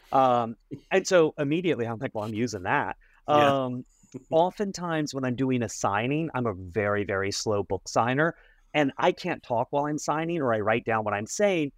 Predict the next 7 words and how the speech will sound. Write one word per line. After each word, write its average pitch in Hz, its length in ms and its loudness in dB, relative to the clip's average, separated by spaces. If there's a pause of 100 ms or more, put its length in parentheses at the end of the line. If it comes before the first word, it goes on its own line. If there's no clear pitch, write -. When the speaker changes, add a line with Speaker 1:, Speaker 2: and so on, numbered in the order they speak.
(160)
Speaker 1:
So 165 200 4
I'll 160 80 6
often 139 300 0
ask 120 320 -6
people 117 380 -2
to, 113 280 -2 (100)
to 107 320 -2